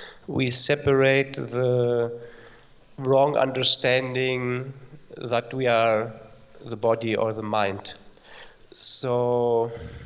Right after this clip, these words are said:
um, then what is the concept of the soul? What happens after, uh, after this? Is there any other union with something higher, or I'm not sure about the concept then.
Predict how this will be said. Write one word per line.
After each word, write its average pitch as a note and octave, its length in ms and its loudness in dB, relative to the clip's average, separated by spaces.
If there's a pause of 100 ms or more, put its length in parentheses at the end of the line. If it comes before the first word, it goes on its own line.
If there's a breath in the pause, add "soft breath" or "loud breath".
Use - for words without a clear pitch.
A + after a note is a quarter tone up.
(1200 loud breath)
um, A2 520 -6 (400 loud breath)
then D3 340 -4 (100)
what C3 320 -2
is C#3 220 2
the C3+ 80 -6
concept C3+ 500 -2
of - 180 -6
the B2 100 -6
soul? B2 280 2
What A2 220 0
happens B2 420 -2
after, A#2+ 640 0 (1000 loud breath)
uh, A2 580 -2 (200)
after A#2+ 360 0
this? - 260 -4
Is B2 160 -2
there A#2 300 0
any A#2+ 400 -2
other C3 300 2
union D#3 440 0
with B2+ 140 2
something B2 460 0
higher, D3 360 0
or A2+ 680 2 (640)
I'm C3+ 200 -6
not C3 200 -4
sure C3+ 120 -2
about A2+ 260 -2
the A2+ 220 -8
concept A2+ 560 -6 (100)
then. G#2+ 300 -6